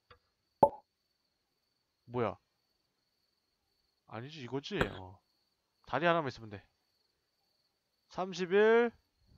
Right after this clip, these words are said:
사십이, 사십육,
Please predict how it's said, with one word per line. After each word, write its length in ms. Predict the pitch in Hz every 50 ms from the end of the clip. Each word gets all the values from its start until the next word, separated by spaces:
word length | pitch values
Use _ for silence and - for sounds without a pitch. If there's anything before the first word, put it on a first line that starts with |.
| - - - - - _ _ _ _ _ _ _ _ _ _ _ _ _ - _ _ _ _ _
사십이, 1040 | _ - 156 175 170 - 175 175 151 165 165 165 160 156 151 135 127 120 113 104 - - - - -
사십육, 580 | 123 151 160 151 170 143 120 110 113 113 104